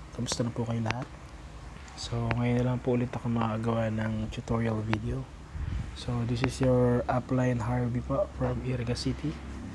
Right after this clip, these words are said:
Okay, ang, uh, magiging topic ko po today is, so,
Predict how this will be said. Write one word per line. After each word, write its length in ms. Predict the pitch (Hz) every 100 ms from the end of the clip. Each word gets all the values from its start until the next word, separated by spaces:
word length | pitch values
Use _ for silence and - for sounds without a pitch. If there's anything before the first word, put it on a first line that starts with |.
| - - - -
Okay, 400 | 120 - 139 139
ang, 400 | 131 135 135 135
uh, 240 | 131 127
magiging 480 | 123 135 139 143 139
topic 400 | 139 143 135 -
ko 0 |
po 240 | - 139 131
today 480 | 120 117 135 131 131
is, 240 | 135 131 - - - - - - - - - - - - - - - -
so, 240 | - 127